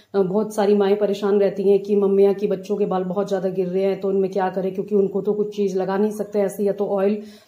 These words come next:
आपको लगाना पड़ेगा या फिर आपको, अ, कुछ ऐसी चीज लगानी पड़ेगी जो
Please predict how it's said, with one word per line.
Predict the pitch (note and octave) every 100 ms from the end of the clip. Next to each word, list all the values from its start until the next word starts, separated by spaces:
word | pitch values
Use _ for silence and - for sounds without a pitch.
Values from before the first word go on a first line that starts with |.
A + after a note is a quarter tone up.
| _ -
आपको | F#3+ -
लगाना | G#3+ G3+ F#3+ G3
पड़ेगा | G3+ G3+ G3
या | G3+ G#3
फिर | G3+ G#3
आपको, | G3+ F#3+ G#3+ G#3+
अ, | G#3+ - _
कुछ | F#3+ F#3+ F#3 G3+ G#3+
ऐसी | G#3 - A3
चीज | G#3 G#3
लगानी | G#3 F#3+ F#3+
पड़ेगी | G#3 G3 F#3+ G#3
जो | G#3 G#3 -